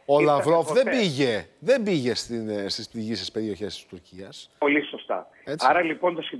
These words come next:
Speaker 2: συμπέρασμα είναι
Speaker 1: Μπλίνκεν.
Speaker 2: ότι η, η ανοικοδόμηση της Τουρκίας σήμερα θα επηρεάσει εν πολλοίς και τον γεωπολιτικό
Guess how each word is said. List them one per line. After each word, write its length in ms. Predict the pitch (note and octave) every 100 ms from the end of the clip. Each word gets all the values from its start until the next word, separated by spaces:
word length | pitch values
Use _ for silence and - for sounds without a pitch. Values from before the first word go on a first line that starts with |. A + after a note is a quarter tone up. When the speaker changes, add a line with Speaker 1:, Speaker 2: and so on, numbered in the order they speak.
| D3+
Speaker 2:
συμπέρασμα 120 | F#3+
είναι 100 | D#3+
Speaker 1:
Μπλίνκεν. 360 | A3+ A#3+ C3 F#2+
Speaker 2:
ότι 240 | A2+ - -
η, 380 | D#3+ D3 B2+ - _ _ _ _
η 160 | D3 D3+
ανοικοδόμηση 840 | C#3+ C#3+ D3+ C3 B2+ D#3+ G3 A3+
της 160 | F3 -
Τουρκίας 540 | D#3 C3 D#3+ D3 C3+
σήμερα 600 | - D3+ B2+ A#2 A2+ G#2+ - - -
θα 200 | - F#3
επηρεάσει 800 | E3 D#3+ D#3 D3 D3 E3+ - G3+
εν 160 | F#3+ D#3+
πολλοίς 520 | D#3+ C#3+ C#3+ D3 - _ _ _
και 120 | F3
τον 240 | F3+ E3+
γεωπολιτικό 1400 | D#3 D3+ E3 D#3 - D#3 C#3+ C#3 D3 - E3+ F#3+ - -